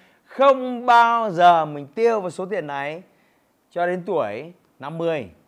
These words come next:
Thì bạn lên một cái hàm, bạn sẽ thấy rất choáng. Ở năm năm mươi tuổi,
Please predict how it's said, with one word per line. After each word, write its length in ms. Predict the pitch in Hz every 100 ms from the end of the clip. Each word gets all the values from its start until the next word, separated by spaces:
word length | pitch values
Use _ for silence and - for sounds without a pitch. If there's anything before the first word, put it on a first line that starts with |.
| _ _ _ _ _
Thì 340 | 143 151 143
bạn 200 | 127 127
lên 220 | 156 170
một 60 | 135
cái 100 | 156
hàm, 400 | 156 143 123 92 _ _ _ _ _ _ _
bạn 180 | 110 113
sẽ 120 | 147
thấy 160 | 139
rất 200 | 147 196
choáng. 400 | - 135 127 160 247 _ _ _ _ _ _ _ _ _
Ở 260 | 147 123 101
năm 540 | 127 175 185 175 170 160 _ _ -
năm 260 | 180 202
mươi 120 | 196 160
tuổi, 240 | 147 107